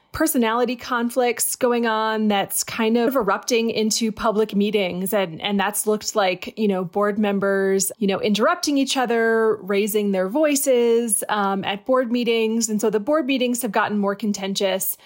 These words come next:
What's happened most recently is that the board president, um, spoke with two local media organizations, Westword and, and, uh, T V station, before a retreat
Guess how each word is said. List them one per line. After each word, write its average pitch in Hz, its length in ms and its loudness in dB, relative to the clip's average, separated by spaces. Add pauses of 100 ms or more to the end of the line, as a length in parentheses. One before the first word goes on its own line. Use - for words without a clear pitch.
(180)
What's 233 220 0
happened 240 300 2
most 208 220 2
recently 202 580 0
is 208 260 -2
that 185 460 0 (220)
the 202 500 0
board 220 440 2 (100)
president, 220 640 2
um, 196 540 0 (140)
spoke 233 500 0
with 208 500 -2
two 247 520 2
local 214 320 2
media 208 340 2
organizations, 196 1120 -2 (180)
Westword 220 420 0
and, 190 260 -4
and, 175 480 -4
uh, 175 240 0
T 240 200 0
V 214 120 2
station, 196 600 0 (340)
before 220 540 2
a 214 140 -2
retreat 233 720 -2